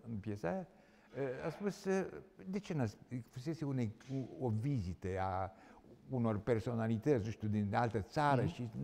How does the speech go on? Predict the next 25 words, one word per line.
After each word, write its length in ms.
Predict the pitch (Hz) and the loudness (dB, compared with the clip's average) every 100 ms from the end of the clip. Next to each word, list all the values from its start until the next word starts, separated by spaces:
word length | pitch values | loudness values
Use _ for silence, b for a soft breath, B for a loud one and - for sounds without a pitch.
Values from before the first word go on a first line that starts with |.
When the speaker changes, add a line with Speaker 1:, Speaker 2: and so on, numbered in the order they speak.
| 131 117 | -4 -4
Speaker 1:
și 180 | 104 104 - - - - - 147 | -6 -10 -14 -20 -20 -18 -2 2
la 160 | 131 123 - | 4 2 0
clasă 280 | - 156 165 | 4 4 4
s-a 140 | 147 143 | -2 0
prezentat 640 | 147 131 143 139 170 - B B B B - | 0 2 0 4 2 0 B B B B 10
altceva. 480 | 196 139 135 117 | 12 12 12 12
Era 140 | 123 180 | 12 10
un 180 | 170 160 | 6 6
exercițiu 500 | 127 135 170 151 143 | 8 6 6 2 6
colectiv, 680 | 131 120 110 233 254 180 147 | 8 8 6 2 2 2 2
mă 120 | 170 | 4
rog, 180 | 196 175 | 4 2
s-a 140 | 165 | 2
prezentat 480 | 160 160 160 160 165 | 2 4 4 4 4
ăla. 180 | 127 101 | 6 6
Era 240 | 151 240 | 6 4
un 220 | 247 240 220 | 0 -2 0
bun 180 | 214 104 | 2 2
și 160 | - | 2
ăla, 140 | 117 80 | 0 0
era 180 | 85 101 | -2 -2
un 140 | 104 | 0
exercițiu 480 | 104 117 110 123 175 | 0 -2 -6 -4 -2
bun. 180 | 127 73 - b b b b b b b _ - | 0 -2 -6 b b b b b b b _ -12
Și 360 | 123 - - 135 | -10 -8 0 4